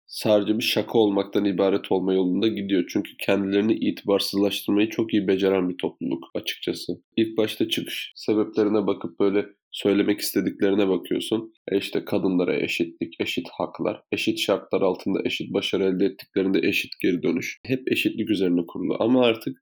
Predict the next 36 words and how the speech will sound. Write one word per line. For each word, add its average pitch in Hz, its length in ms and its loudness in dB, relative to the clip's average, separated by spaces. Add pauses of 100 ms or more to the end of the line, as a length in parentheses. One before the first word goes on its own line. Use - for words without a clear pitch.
bir 104 100 4
yerden 110 340 4
sonra 117 340 0
bu 117 100 0
kadın 104 360 0
daha 110 160 2
üstündüre 104 640 0
doğru 95 220 2
kaymaya 95 480 2
başlıyor. 85 480 -2 (160)
Ama 113 380 2
değil. 104 340 0 (240)
Erkek 104 460 0
de 101 120 0
daha 90 160 0
üstün 90 420 -2
değil, 107 340 -2
kadın 107 220 0
da 92 140 -2
daha 87 160 -2
üstün 90 280 -4
değil. - 180 -4
Çünkü 101 300 -4
bu 92 80 -6
tamamen 110 520 -2
ortam 101 380 -2
şartlarına 101 640 -2
bağlı. - 340 -4 (140)
Mesela 107 260 -4
en 110 180 2
basitinden 107 540 0
konuşalım 85 580 -2
abi. 92 260 0 (220)
Ben 107 300 2 (180)
yoga 101 280 2 (240)
yapamam. - 400 0